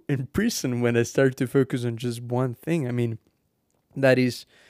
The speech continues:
something that I've been struggling with my whole life, and until very recently, I've been punishing myself for being interested in so many things. It's like,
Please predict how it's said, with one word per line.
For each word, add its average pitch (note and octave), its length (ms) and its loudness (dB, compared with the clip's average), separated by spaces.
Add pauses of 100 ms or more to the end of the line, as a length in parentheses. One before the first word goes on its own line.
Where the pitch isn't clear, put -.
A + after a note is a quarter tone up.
(220)
something C3 420 0
that A#2 100 4
I've A2+ 60 2
been A#2 100 -2
struggling A#2 440 -2
with A2+ 160 0
my A2+ 160 -4
whole A#2 160 -2
life, B2 300 0
and A#2 240 -6
until A#2+ 260 -6
very F3+ 280 2
recently, A#2+ 600 -4 (260)
I've D3 80 -6
been C#3 120 2
punishing C#3 400 0
myself A#2+ 420 -2
for A#2 220 -8
being A#2+ 240 -6
interested A#2 400 -10
in A2+ 80 -10
so A#2+ 160 -8
many A2+ 220 -4
things. - 360 -10
It's A#2 220 -14
like, A#2 180 -10